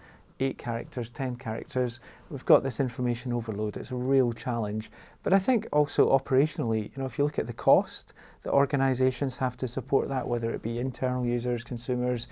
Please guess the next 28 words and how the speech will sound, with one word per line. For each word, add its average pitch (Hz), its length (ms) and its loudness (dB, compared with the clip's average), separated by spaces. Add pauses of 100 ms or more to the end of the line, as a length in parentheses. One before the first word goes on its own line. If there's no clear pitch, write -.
(420)
there's, 143 240 4 (240)
you 104 80 2
know, 131 160 2
password 147 360 -4
reset. - 360 -4 (220)
People 151 220 -2
forget - 360 0
passwords, 147 500 0
they 127 80 -2
have 127 200 -6
to - 60 -18
call 120 300 0
up. 156 320 0 (240)
That 160 140 -4
costs 151 260 0
money. 127 400 0
Or 123 220 0
they 127 100 0
implement 123 380 -4
technology 139 520 0
to - 140 -8
do 131 100 -2
password 120 400 -6
reset. 151 360 -4 (260)
All 180 140 0
that 151 200 -2
costs - 300 -8
money. - 200 -10